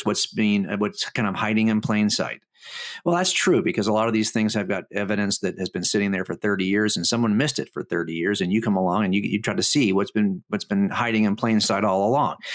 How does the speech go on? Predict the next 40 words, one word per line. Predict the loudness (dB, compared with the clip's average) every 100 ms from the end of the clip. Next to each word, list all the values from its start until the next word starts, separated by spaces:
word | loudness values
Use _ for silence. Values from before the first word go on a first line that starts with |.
| -8 -8 -2
It's | 0 0 -2
reading | 0 2 2
between | 0 0 0
the | 0
lines. | 0 0 -2 -6 -12 -6
And | -4
I | 0
mean | 2 2
that | 2 -2
by, | -2 -4
in | -4
the | -4
sense | -2 -2 -2
that | -2
I |
look | -2 -4
at | -6
the |
transcripts | -6 -4 -2 -2 -2 -4 -4
of | -2
all | 0 2
the | 2
interviews, | 2 0 -2 -4 -6
and | -8
I'm |
trying | -4 -2 -2
to, | -4 -8 -14 -12
to | -2
basically | 0 0 0 0
hear | -2 -2 2 4 4
the | 2
words | 2 4 2 2 0 0
that | -2
he's | 0 -2 0
not | -2 -2
saying | -2 -2 -2 -4 -6
or | -4
she's | -2 0 -2
not | -2 -4 -4
saying, | -4 -4 -6